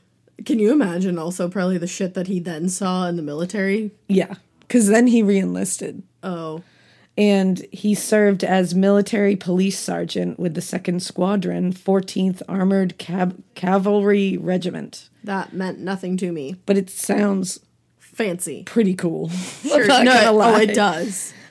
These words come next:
Speaker 2: Um, and I'm, any of our listeners who are in the military, like, by all means, tell me what that <laughs> means.
Speaker 1: Yes, pl-, no, seriously, tell us.
Speaker 2: Because, um, I think one of our recent reviews said that they hate when we say we don't know what something means.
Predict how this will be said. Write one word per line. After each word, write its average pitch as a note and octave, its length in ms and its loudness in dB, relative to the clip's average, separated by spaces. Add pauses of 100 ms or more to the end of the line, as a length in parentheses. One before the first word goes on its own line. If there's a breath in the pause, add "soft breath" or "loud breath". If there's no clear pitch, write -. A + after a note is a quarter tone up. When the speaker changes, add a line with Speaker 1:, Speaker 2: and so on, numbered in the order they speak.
Speaker 2:
Um, F#3+ 540 0 (120)
and G#3 140 2
I'm, F#3+ 220 2
any G#3+ 280 4
of F#3+ 100 2
our F#3+ 120 4
listeners F#3 480 0
who F3+ 80 -2
are F3 80 -2
in F#3 160 -2
the F#3+ 40 -2
military, G3+ 560 -2
like, G3 180 -4 (260)
by F#3+ 180 -2
all F3+ 120 0
means, E3+ 300 -4
tell F#3 160 -2
me F#3 140 -2
what F3+ 160 -4
that F#3 240 0
<laughs> - 60 0
means. B3 180 4
Speaker 1:
Yes, - 300 4
pl-, A3+ 200 2
no, G3 360 4
seriously, F#3+ 560 -2
tell D#3+ 240 -8
us. F#3 400 -6
Speaker 2:
Because, G#3 580 2
um, F3 540 -2 (500)
I G3 180 2
think G3 240 -2
one G3 140 0
of F3+ 80 -2
our F3+ 120 2
recent F3+ 320 -2
reviews E3 360 -4
said F3+ 200 -4
that E3+ 140 -6
they F#3 120 -4
hate F3+ 260 -2
when F3+ 160 -4
we F3 80 -4
say E3+ 220 -6
we E3+ 140 -2
don't E3+ 260 -6
know E3 160 -6
what E3 180 -8
something E3+ 460 -6
means. F#3 640 -2